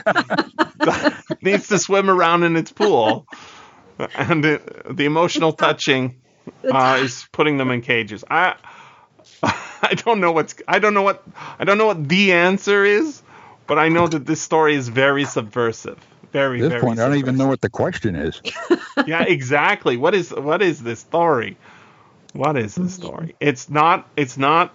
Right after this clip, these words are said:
Speaker 1: exactly, uh, it's not fantasy, I don't think. It's definitely not science fiction. It's definitely weird fiction.
Speaker 2: Mm.
Speaker 1: Uh, but is it a ghost story? I think that the ghosts are sort of the least present,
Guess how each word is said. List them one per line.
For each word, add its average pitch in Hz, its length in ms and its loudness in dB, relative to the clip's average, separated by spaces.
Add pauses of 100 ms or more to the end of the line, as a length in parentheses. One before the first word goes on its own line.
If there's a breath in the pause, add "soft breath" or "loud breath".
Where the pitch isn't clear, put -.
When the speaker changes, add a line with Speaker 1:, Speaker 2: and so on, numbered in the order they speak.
Speaker 1:
exactly, 123 920 -4 (480)
uh, 113 380 -6
it's 127 180 -8
not 170 220 2
fantasy, 147 680 -4 (180)
I 120 140 -8
don't 113 180 -8
think. 113 320 -10 (500 soft breath)
It's 113 160 -14
definitely 143 600 0
not 127 240 -2
science 117 320 -4
fiction. 120 500 -10 (720 soft breath)
It's 117 180 -12
definitely 151 540 0
weird 135 340 0
fiction. - 540 -12 (680 soft breath)
Speaker 2:
Mm. 156 240 -4
Speaker 1:
Uh, 123 180 2
but 131 340 0
is 131 160 0
it 131 80 2
a 127 60 2
ghost 127 300 2
story? 185 440 2
I 139 140 2
think 147 300 -2 (100)
that 131 140 -6 (500)
the 131 360 -4
ghosts 139 480 0
are 120 280 2 (320)
sort 127 220 -6
of 110 80 -10
the 123 100 -6
least 143 400 -6
present, 120 420 -4